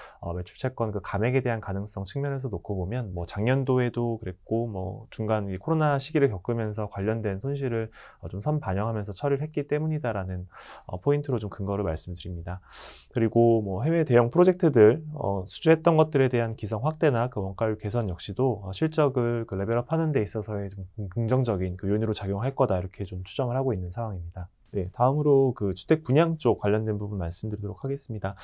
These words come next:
지금 전국 기준으로 보면은 이제 이천이십년도가 한 삼십육만 세대, 그리고 이제 올해에는 대략 사십만 세대가 조금 안 되는, 어, 수준으로 전년 동기 대비로는 조금 소폭 증가하는, 어,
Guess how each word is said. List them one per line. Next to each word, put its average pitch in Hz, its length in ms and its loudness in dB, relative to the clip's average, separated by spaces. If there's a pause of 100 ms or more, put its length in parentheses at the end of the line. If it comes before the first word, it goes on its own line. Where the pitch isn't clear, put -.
(220)
지금 139 340 6
전국 151 360 6
기준으로 175 520 4
보면은 127 540 2
이제 98 220 2 (240)
이천이십년도가 117 960 2
한 123 160 0
삼십육만 123 580 0
세대, 113 480 -2
그리고 107 160 -2
이제 95 80 -2
올해에는 120 840 2
대략 104 220 -4
사십만 190 440 0
세대가 147 280 0
조금 147 300 -2
안 92 160 0
되는, 104 360 0 (300)
어, 90 160 0
수준으로 117 520 0
전년 117 260 0
동기 127 260 4
대비로는 117 640 2
조금 143 260 -4
소폭 180 380 -2
증가하는, 110 640 -2
어, 95 380 -4